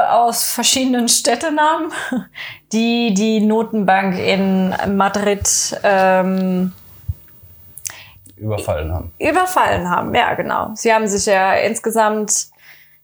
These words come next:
Speaker 1: fast eine Milliarde Euro ausgedruckt. Sie haben sie
Speaker 2: Ja.
Speaker 1: ja selbst gedruckt. Ähm, muss man dazu geben, haben sie im Endeffekt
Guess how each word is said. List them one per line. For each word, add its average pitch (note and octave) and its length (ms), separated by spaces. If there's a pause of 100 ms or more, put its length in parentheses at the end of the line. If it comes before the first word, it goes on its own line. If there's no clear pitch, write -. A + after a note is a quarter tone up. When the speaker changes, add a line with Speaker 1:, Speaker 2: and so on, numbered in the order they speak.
(640)
Speaker 1:
fast - 420 (120)
eine C#4 340
Milliarde A#3+ 600
Euro D4 680 (640)
ausgedruckt. C#4+ 880
Sie - 420
haben G#3+ 140
sie G3+ 100
Speaker 2:
Ja. F#3+ 80
Speaker 1:
ja F3 60
selbst G3 320
gedruckt. - 680
Ähm, A#3 1000
muss A3 180
man A#3+ 120
dazu G#3+ 260
geben, B3+ 280
haben A3+ 160
sie A#3 100
im G#3+ 80
Endeffekt A#3 600